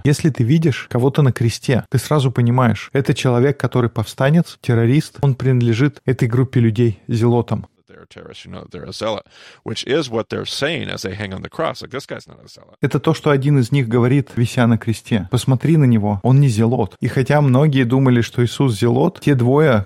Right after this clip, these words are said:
Speaker 1: которые были распяты вместе с ним, они его тоже поносили,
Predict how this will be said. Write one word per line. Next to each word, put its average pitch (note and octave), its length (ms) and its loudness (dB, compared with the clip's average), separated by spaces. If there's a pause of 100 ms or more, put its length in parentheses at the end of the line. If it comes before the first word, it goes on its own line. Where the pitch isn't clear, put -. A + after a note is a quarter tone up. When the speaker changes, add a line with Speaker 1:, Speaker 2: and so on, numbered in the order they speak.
(140)
Speaker 1:
которые B2 400 0
были B2+ 240 2
распяты A2+ 580 0
вместе B2+ 380 0
с - 140 -12
ним, G2+ 260 0
они B2 280 4
его D#3 180 4
тоже B2+ 280 0
поносили, A2+ 720 0